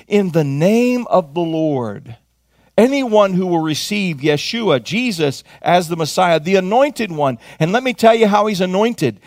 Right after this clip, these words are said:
He's anointed as prophet, priest, and king. The offer still stands.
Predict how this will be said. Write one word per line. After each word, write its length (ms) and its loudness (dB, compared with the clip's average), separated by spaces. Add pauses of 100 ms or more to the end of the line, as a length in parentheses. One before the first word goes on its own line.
He's 240 2
anointed 640 2
as 140 0
prophet, 540 -4
priest, 320 -8
and 120 -10
king. 360 -12 (640)
The 180 0
offer 460 -4
still 420 2
stands. 1000 4